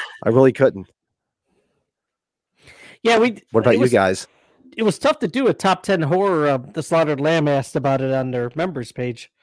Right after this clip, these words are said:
Speaker 2: and that took me a little bit to even pick ten horror <laughs> films. It's like,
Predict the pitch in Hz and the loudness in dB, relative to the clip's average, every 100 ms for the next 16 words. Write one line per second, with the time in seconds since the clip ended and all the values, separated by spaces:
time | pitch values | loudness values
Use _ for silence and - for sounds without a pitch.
0 | _ _ _ _ _ - 165 214 240 214 | _ _ _ _ _ -8 -4 -2 -4 -2
1 | 165 160 156 151 156 143 131 156 - 156 | -2 -2 -4 -4 -4 -4 -6 -8 -4 -4
2 | 131 196 135 - - - - - - - | -4 -6 -8 -10 -14 -16 -18 -20 -16 -16
3 | - 453 - - - - 392 - | -12 -14 -14 -16 -16 -14 -14 -14